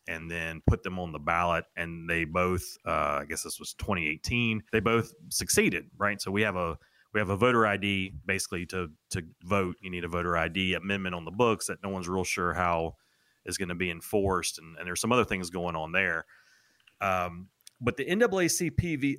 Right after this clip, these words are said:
v Moore, the, their, the whole basis here, and it's kinda complicated, so we'll try to make it, I mean, there's no reason, we don't have enough time to get super complicated, but basically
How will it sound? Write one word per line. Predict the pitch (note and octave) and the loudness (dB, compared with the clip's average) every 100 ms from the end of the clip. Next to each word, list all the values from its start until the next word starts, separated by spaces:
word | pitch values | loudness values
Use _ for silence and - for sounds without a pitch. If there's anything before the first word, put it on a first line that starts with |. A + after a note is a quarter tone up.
| A#2 | -4
v | A#2+ C#3 | 0 2
Moore, | B2 E3 B2+ A2 G2+ - _ A2+ | 2 2 2 2 0 -8 _ -4
the, | A#2+ A#2+ G#2+ | -4 -4 -2
their, | C#3 F3+ F#3+ D#3 - _ _ C3+ | 2 4 2 0 -4 _ _ -6
the | |
whole | B2 F#3+ | -2 0
basis | B2+ D#3 F#3 A2 - | 2 2 2 -2 -2
here, | G#2 G2+ G2+ - A#2 | -2 -2 -4 -8 -4
and | A#2 | -4
it's | - | 0
kinda | G#3 | 0
complicated, | A#2 D3 - - F#2 F2+ - | 2 0 -2 -4 -4 -4 -4
so | G2 | -4
we'll | A#2+ | -2
try | - F2+ | 0 0
to | |
make | F2+ F2 E2+ | 0 -4 -6
it, | - _ - | -12 _ -10
I | |
mean, | D#2+ E2 E2+ | -6 -6 -6
there's | F2+ | -6
no | E2+ | -6
reason, | E2 E2+ E2+ | -4 -4 -2
we | F2+ | -2
don't | F#2 - G2+ | -2 -6 -2
have | G2+ | 0
enough | F#2+ F2 | 0 0
time | - G#2 | 2 2
to | G2 | 0
get | E2+ | -2
super | - C#3 G2+ | 0 2 2
complicated, | G2 E2+ D2+ F#2 F2+ G2+ | 2 -2 -2 0 2 2
but | G2+ - | 0 2
basically | C#3 D#3+ - G#2 | 2 2 2 2